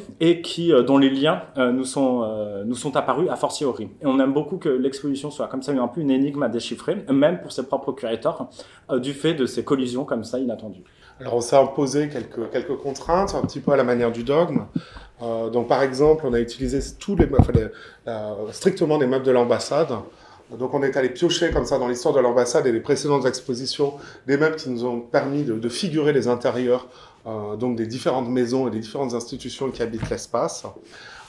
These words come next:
Speaker 2: Euh, cette idée des, des meubles, elle nous avait été aussi inspirée par, euh, euh, une adaptation d'un, d'un roman de Kafka par Martin Kippenberger, enfin, qu'il avait adapté en exposition et qui est américain,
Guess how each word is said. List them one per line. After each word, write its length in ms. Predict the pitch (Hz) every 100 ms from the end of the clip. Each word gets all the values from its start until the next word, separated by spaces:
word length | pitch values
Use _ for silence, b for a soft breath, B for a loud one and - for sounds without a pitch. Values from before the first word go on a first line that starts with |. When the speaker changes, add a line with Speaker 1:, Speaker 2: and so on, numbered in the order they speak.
| B
Speaker 2:
Euh, 500 | 131 123 117 117 117 117 B B B
cette 300 | - 151 151
idée 180 | 170 196
des, 160 | 160
des 240 | 135 131 139
meubles, 320 | 151 170 151
elle 120 | 123
nous 180 | 120 123
avait 200 | 127 135
été 200 | 131 156
aussi 260 | 143 - 139 127 120
inspirée 520 | 135 139 - 147 160
par, 280 | 160 123 110
euh, 140 | 104 98 B B B -
euh, 200 | 113 120
une 100 | 135
adaptation 560 | 165 196 175 147 -
d'un, 240 | 147 110 110
d'un 60 |
roman 220 | 113 127 143
de 100 | 147
Kafka 320 | 131 - 143
par 180 | 117 107
Martin 240 | 120 135
Kippenberger, 640 | 127 131 123 120 110 123
enfin, 220 | 120 120 101
qu'il 120 | 113
avait 140 | 110
adapté 300 | 117 120 -
en 80 | 123
exposition 500 | 117 - 117 - 143
et 40 |
qui 100 | -
est 80 | 113
américain, 560 | 127 120 123 120 156